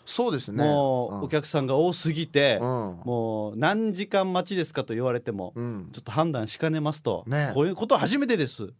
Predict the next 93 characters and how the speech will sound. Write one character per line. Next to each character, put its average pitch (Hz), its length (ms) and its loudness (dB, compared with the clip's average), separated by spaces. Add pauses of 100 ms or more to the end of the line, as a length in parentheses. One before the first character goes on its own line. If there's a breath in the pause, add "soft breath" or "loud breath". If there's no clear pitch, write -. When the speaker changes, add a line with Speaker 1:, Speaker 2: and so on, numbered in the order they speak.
Speaker 1:
そ 110 420 -6
う - 20 -4
で 92 80 -10
す 98 60 -14
よ 87 100 -10
ね。 92 160 -10
Speaker 2:
こ 135 60 -2
の 156 80 6
よ 156 40 8
う 156 60 6
な 143 60 4
状 - 100 4
況 139 60 6
は。 143 40 4
Speaker 1:
っ - 20 4
て 151 60 6
い 147 120 8
う - 20 4
看 139 80 4
板 - 20 4
が 226 140 2
ね。 277 80 -6
Speaker 2:
そ 165 240 6 (100)
う。 - 60 -8
Speaker 1:
う 101 40 -4
ん。 98 120 -4
Speaker 2:
オ 190 80 4
リ 226 80 2
ジ 226 100 0
ン 226 40 0
ラ 233 80 6
イ 214 40 6
ブ、 165 120 0
今 226 180 4
同 233 340 2
じ 202 140 2
状 196 140 4
況 165 180 -2
じ 131 60 0
ゃ - 20 2
な 104 80 0
い - 0 -
で 85 40 -8
す - 60 -18
か。 92 220 -8
Speaker 1:
そ 143 220 0
う - 20 -6
で 95 80 -6
す - 100 -12
ね。 92 380 -6
Speaker 2:
立 120 200 -12
地 - 180 -12
だ 107 80 -6
か 104 40 -12
ら 98 80 -4
い 104 60 -6
い - 20 -6
で - 60 -14
す - 80 -12
よ、 80 60 -12
あ - 20 -20
っ 80 80 -20
ち 85 100 -14
は。 78 120 -14 (260 soft breath)
Speaker 1:
た-、 143 100 -2
港 185 400 0
町 180 240 -2
効 185 220 2
果 107 100 2
で 156 80 -6
す - 120 -10
ね。 120 120 -2
Speaker 2:
港 160 300 2
町、 143 340 -2
今、 127 180 -2
今 117 200 -10
年 120 240 -12
い - 20 -8
い 104 60 -8
ん 98 40 -8
で 90 60 -8
す - 140 -16
よ。 80 100 -18 (340)
Speaker 1:
あ 110 120 -4
の 98 340 -6
ー、 95 240 -4
Speaker 2:
う 87 40 -12
ん。 - 40 -18 (180)
Speaker 1:
風 233 220 -4
水 131 240 -4
の 101 140 -6
話 98 340 -8
で 82 220 -6